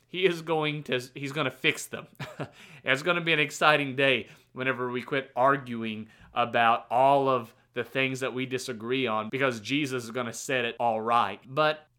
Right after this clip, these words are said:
we still, you still have the responsibility, uh, to go in and, and s-, study it out. I'm gonna show you three different viewpoints.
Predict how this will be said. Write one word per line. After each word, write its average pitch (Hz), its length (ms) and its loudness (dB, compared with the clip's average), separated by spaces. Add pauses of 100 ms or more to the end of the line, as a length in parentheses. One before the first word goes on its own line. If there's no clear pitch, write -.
we 143 180 -6
still, 180 320 -8
you 170 160 -8
still 185 280 -2
have 165 180 -2
the 156 80 -8
responsibility, 147 1040 -6 (280)
uh, 113 120 -8
to 113 160 -10
go 127 340 -4
in 107 380 -8
and, 131 280 -6
and 143 100 -8
s-, 143 200 -12
study 127 360 -6
it 196 80 -12
out. 349 240 -8 (360)
I'm 147 140 -2
gonna 220 160 -4
show 135 300 -2
you 127 180 -6
three 131 340 -6
different 175 420 -8
viewpoints. 120 800 -8